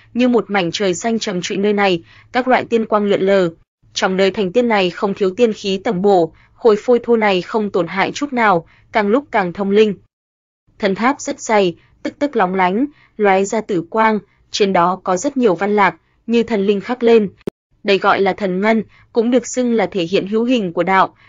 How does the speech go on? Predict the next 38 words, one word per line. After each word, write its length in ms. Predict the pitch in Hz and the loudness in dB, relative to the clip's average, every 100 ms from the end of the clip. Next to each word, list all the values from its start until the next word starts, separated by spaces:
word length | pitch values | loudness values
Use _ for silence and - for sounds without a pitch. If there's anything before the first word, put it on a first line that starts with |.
| - | -6
là 140 | 226 | -2
nguyên 240 | 208 233 233 | 0 0 2
nhân 200 | 226 214 | 0 0
nó 180 | 190 180 | -2 -2
có 160 | 180 | -4
cái 140 | 165 175 | -6 -4
tên 160 | 196 | -2
đó. 340 | 185 170 202 - _ _ _ | 0 0 0 -4 _ _ _
Tiểu 140 | - 180 | 0 0
Tùng 240 | 208 196 | 2 -2
chớp 200 | 190 240 | -2 -4
mắt 140 | 254 277 | -2 -4
to, 260 | - 220 208 - _ _ | 0 0 0 -4 _ _
tò 120 | 233 | -2
mò 200 | 208 202 | 0 2
đánh 180 | 180 175 | 0 -2
giá, 380 | 175 185 185 285 - _ - | -2 -2 0 -2 -6 _ -4
cảm 180 | 185 175 | -2 -2
giác 300 | 220 269 208 | -2 -2 0
là 100 | 170 | 0
lạ, 320 | 180 180 - _ _ _ | 0 -2 -4 _ _ _
bởi 200 | 226 220 | 2 4
vì 180 | 185 208 | 4 -2
khối 240 | - 208 | 0 -2
thần 220 | 208 254 202 | 0 -2 -2
ngân 180 | 226 | -2
tử 200 | 220 202 170 | -2 -4 -2
kim 160 | 240 | -2
này 260 | 240 208 185 | 0 0 0
toàn 180 | 196 180 | -2 -2
thân 140 | 226 | -2
lóe 300 | 220 185 180 | 0 2 0
ra 180 | 190 214 | 0 -4
tử 300 | - 226 185 | -2 0 0
mang 280 | 180 196 190 | -2 -2 -4
rất 200 | 277 294 | -6 -8
xinh 200 | 240 208 | -6 -2
đẹp, 220 | 208 180 | 0 0